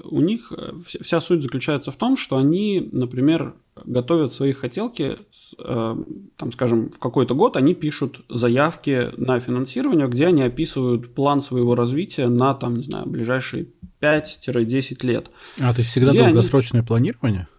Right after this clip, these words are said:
Speaker 1: Да, у них всегда это очень за-, загодя, и они просто сидят после того, как они написали свои хотелки, они их отправляют в вот этот вот какое-нибудь министерство, которое разбирает их хотелки и в-, потом будет смотреть, э,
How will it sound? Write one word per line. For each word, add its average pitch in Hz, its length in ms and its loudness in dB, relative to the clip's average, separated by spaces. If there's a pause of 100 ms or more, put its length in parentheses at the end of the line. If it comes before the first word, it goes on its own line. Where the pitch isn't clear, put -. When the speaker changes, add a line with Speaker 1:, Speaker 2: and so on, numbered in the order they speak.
(300)
Speaker 1:
Да, 120 300 -4
у 104 60 -4
них 127 140 0
всегда 139 340 0
это 120 140 -6
очень - 360 -6
за-, 123 260 -4
загодя, 123 640 -2
и 127 240 -2
они 151 200 4
просто 175 340 -2
сидят 196 340 0
после 147 260 -2
того, 139 180 0
как - 160 -12
они 127 140 2
написали 123 380 0
свои 123 240 0
хотелки, 190 500 -2
они 135 360 4
их 131 80 0
отправляют 123 720 0
в 117 720 0
вот - 180 -8
этот - 240 -10
вот - 220 -14
какое-нибудь 120 520 -4
министерство, 127 540 -2
которое 175 400 2
разбирает 143 520 0
их 127 80 -8
хотелки 131 520 -4
и 123 80 0
в-, 120 420 -8 (100)
потом 123 280 0
будет 117 320 0 (260)
смотреть, 123 640 -2
э, - 400 -8